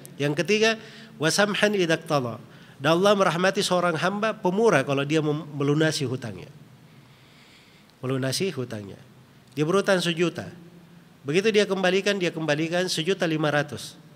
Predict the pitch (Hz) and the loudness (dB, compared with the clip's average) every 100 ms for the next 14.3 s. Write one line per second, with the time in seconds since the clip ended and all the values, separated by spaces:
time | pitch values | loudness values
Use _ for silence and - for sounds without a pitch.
0 | - - - - _ _ _ - 151 185 | -20 -20 -20 -20 _ _ _ -8 0 4
1 | 196 196 208 220 240 214 175 175 165 180 | 4 2 0 0 0 0 2 0 -2 -4
2 | 139 113 143 - 156 156 185 208 - - | -4 -4 -6 0 0 2 0 0 -6 -20
3 | - - 156 170 190 202 202 165 156 156 | -12 -4 2 2 2 0 -2 -2 2 2
4 | 160 185 175 160 151 156 120 101 - 143 | 4 4 2 0 0 0 -2 -8 -2 0
5 | 170 190 175 175 180 180 175 160 170 185 | 2 0 2 2 4 2 0 -2 0 -2
6 | 180 185 202 143 127 104 92 - - - | 0 0 2 2 0 -6 -10 -14 -20 -20
7 | - - - - - - - - _ _ | -20 -20 -20 -20 -20 -20 -20 -20 _ _
8 | _ - 151 151 110 95 - - - - | _ -2 2 2 0 -10 -16 -20 -20 -20
9 | - - - - - - - - 139 143 | -20 -20 -20 -20 -20 -20 -20 -6 -2 0
10 | 170 202 196 190 175 170 160 165 196 185 | 4 4 2 2 2 2 2 2 2 0
11 | 175 165 160 151 156 220 220 - 131 135 | 0 2 2 2 0 0 -8 -8 -6 -4
12 | 143 147 165 185 170 156 156 143 143 190 | 0 0 2 2 0 0 0 2 0 0
13 | 208 - 165 170 165 185 226 - 147 147 | -4 -4 -2 0 0 2 2 2 0 0
14 | 139 156 220 | 0 0 -2